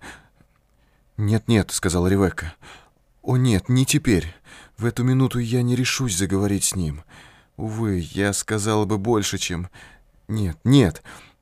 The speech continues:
Отец, скорее оставим это зловещее место».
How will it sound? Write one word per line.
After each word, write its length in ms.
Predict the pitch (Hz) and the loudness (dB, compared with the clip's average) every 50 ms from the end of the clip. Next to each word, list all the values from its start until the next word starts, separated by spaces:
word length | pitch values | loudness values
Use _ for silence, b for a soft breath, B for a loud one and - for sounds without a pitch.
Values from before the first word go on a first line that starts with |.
| _ _ _ | _ _ _
Отец, 400 | 135 135 - - 98 90 - - | -4 -2 0 0 -2 0 0 -2
скорее 360 | - - 143 139 143 139 127 | 0 2 4 6 6 6 4
оставим 440 | 120 - - 143 139 131 117 107 104 | 4 2 2 4 4 4 4 4 2
это 160 | 95 95 92 | 2 0 0
зловещее 480 | 92 98 98 95 95 90 - - 98 | 2 2 4 4 2 2 2 2 2
место». 460 | 90 85 76 73 - - - 87 - | 2 2 0 -2 -4 -6 -8 -12 -16